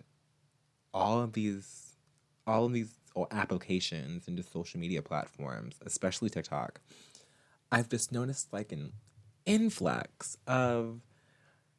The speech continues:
what I would like to say is performative femininity. I, I, I have this issue with these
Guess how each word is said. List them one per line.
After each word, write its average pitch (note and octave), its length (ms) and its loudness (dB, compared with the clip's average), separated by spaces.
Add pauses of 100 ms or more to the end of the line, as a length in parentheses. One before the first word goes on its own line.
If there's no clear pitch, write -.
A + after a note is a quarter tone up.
(200)
what A#2 140 6
I A#2 160 8
would A2 140 2
like F#2+ 160 0
to - 120 0
say D#2+ 480 4 (800)
is F2+ 360 4
performative G2+ 1000 4
femininity. F#2+ 800 -2 (2000)
I, E3 160 0
I, C#3 300 2
I B2+ 80 0
have D#3 400 2
this C3+ 320 2
issue F#2 540 2 (580)
with G#2 420 0
these G2 680 -2